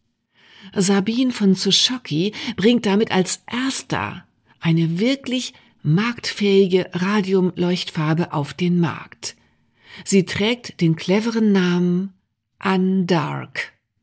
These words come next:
also sowas Ähnliches wie undunkel oder nicht dunkel.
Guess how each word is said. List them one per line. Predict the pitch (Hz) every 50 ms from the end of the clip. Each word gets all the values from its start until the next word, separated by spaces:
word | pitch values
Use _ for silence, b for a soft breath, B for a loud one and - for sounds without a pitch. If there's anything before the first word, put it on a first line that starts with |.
| _ _ _ _ _ _ _ _ _ _ _ _ _ _
also | - 165 160 156 165
sowas | 160 175 160 156 151 139 - -
Ähnliches | 196 180 180 180 170 - 175 165 - - 165
wie | 165 160 160 160 160 B B B B B _ _ _ _ _ _
undunkel | - 247 254 277 269 226 190 180 175 156 147 147 143 151 143 127 127 120
oder | - - 160 151 156 156 156
nicht | 160 165 175 202 240 233 - - - - 160 -
dunkel. | 156 139 151 156 - 151 127 67 76 104 - 170 170